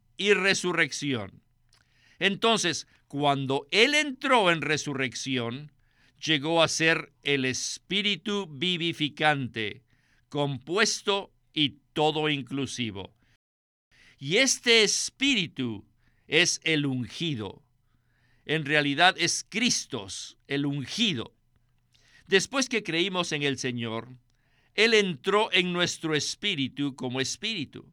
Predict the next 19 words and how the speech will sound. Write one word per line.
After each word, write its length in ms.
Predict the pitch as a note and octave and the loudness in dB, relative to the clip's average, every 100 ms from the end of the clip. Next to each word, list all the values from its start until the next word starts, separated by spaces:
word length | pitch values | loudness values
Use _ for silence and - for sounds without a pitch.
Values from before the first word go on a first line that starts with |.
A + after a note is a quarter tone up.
| _ _ _ _ _ | _ _ _ _ _
Él 200 | - G#3+ | 0 4
ha 120 | A#3+ B3 | 6 4
entrado 460 | A3 G#3 A#3 A#3 | 0 4 6 6
en 80 | G#3 | 4
nuestro 360 | F#3+ E3+ - E3 | 2 -2 -2 -2
espíritu 800 | D3+ - A#3 A#3+ A3+ G#3+ G#3+ - | -2 -4 -2 0 0 -2 -8 -2
para 380 | E3 D#3+ D#3 - | 2 2 2 -2
ungirnos 1300 | E3+ F#3 E3+ - - F#3+ C#4 F3 D3+ A#2 G#2 - - _ _ _ _ | -4 -2 -4 -6 0 4 4 0 -4 -6 -8 -12 -20 _ _ _ _
y 140 | G3 F#3+ | -6 -4
para 360 | F#3+ F#3 F3 | -2 -2 0
pintarnos 1400 | G#3 G3 F3+ D#3+ - A#3 A#3+ A#3 G3 F3+ C#3+ A#2+ - - - _ _ - - | 0 0 -2 -4 2 6 6 4 -2 -2 -4 -4 -8 -10 -14 _ _ -16 4
con 500 | A#3+ A3 G3+ E3 - | 4 4 0 -12 0
todos 800 | C4+ D4+ D#4 D4+ D4 C4+ C4 G3 | 6 10 10 10 8 6 2 2
los 260 | B3 A#3 | 2 4
elementos 680 | A#3+ A3+ A#3+ B3+ G#3+ A#3+ F3+ | 4 4 2 2 4 4 4
divinos 640 | A3 G#3+ A#3+ A#3 A3+ G3+ | 0 2 2 4 2 2
del 320 | G#3 G#3 D#3+ | 2 0 -2
Dios 420 | C#3+ G3 G3+ - - | -4 0 0 0 -6
triuno. 680 | G3+ F#3+ D#3+ C3 A2+ - | -4 0 0 -2 -6 -10